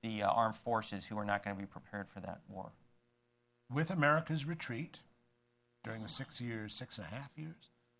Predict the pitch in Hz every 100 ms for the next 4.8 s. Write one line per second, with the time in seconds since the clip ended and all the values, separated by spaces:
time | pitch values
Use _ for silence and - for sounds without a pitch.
0 | _ 107 95 117 110 110 110 104 - 107
1 | 107 110 110 117 110 120 - 117 107 104
2 | - _ _ _ - 117 107 143 131 -
3 | - - - _ _ _ _ _ - 107
4 | 117 135 117 113 90 - -